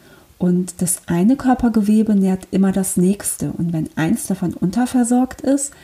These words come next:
können alle anderen, die danach kommen, nicht mehr richtig versorgt werden. Dann kann es dazu kommen, dass in manchen Bereichen, je nachdem, welches Körpergewebe nicht ausreichend versorgt ist,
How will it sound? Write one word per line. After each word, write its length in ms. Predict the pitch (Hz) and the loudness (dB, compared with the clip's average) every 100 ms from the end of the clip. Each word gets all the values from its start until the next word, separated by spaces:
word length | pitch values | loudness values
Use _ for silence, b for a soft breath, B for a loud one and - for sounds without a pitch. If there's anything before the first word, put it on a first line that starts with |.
| B B B B | B B B B
können 300 | - 185 175 - | -6 -4 -2 -2
alle 280 | 175 170 165 | -2 -2 -2
anderen, 420 | 170 202 240 233 | 0 2 2 2
die 100 | 196 | 2
danach 480 | 175 165 160 220 - | 0 -2 -2 -4 -4
kommen, 260 | 233 226 | 0 2
nicht 280 | 196 202 - | 2 0 -2
mehr 120 | 196 | -2
richtig 320 | 190 190 202 | -2 -4 -6
versorgt 600 | - 196 190 180 180 - | -4 -2 0 -2 -4 -8
werden. 460 | - 160 156 151 165 B B B B B | -8 -8 -6 -8 -10 B B B B B
Dann 160 | 170 185 | -6 -2
kann 200 | 240 240 | 2 2
es 140 | 240 | 2
dazu 320 | 214 - - | -2 -4 -8
kommen, 360 | - - 185 240 | -8 -2 2 2
dass 160 | 226 - | 0 0
in 120 | 180 | -2
manchen 380 | 165 190 - 233 | 0 -2 0 2
Bereichen, 720 | 196 165 160 190 - 240 208 | 0 -2 -4 -6 -2 0 2
je 80 | |
nachdem, 540 | 185 175 - 180 202 214 B B B B | 0 -2 -2 0 0 0 B B B B
welches 440 | 165 170 262 254 - | -4 -2 -2 -4 0
Körpergewebe 720 | 240 233 226 208 196 202 196 | 0 0 0 0 2 2 0
nicht 320 | 185 - - | -2 -4 -6
ausreichend 560 | 175 180 - 180 - 170 | -4 -4 -4 -6 -6 -6
versorgt 540 | 180 160 170 254 - | -4 -2 0 0 -2
ist, 320 | - 214 - | -2 -2 -2